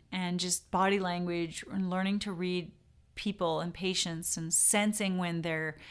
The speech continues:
you know, they're nervous or they're, they're, something's not making sense to them. And, and some people are,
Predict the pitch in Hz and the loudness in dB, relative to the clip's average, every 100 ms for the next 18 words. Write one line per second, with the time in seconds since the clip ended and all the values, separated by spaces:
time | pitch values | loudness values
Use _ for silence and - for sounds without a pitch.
0 | - - - 190 175 170 160 165 196 220 | -20 -20 -8 -6 -6 -6 -4 0 4 6
1 | 185 170 165 - 170 165 165 165 160 160 | 6 4 2 0 0 -4 -2 -4 -2 -4
2 | 175 - 175 165 160 - 196 202 233 196 | -8 -8 -6 -6 -6 -4 -4 -2 -2 0
3 | 196 190 - - - 190 180 180 - 202 | 2 2 2 -10 -4 -4 -2 -2 2 2
4 | 196 190 165 160 160 - 180 175 - - | 2 -2 -2 -2 -2 -4 -4 -4 -6 -14
5 | - - 262 247 285 311 285 254 220 - | -18 4 6 8 8 8 8 8 8 8
6 | 202 196 196 190 - | 6 8 8 6 2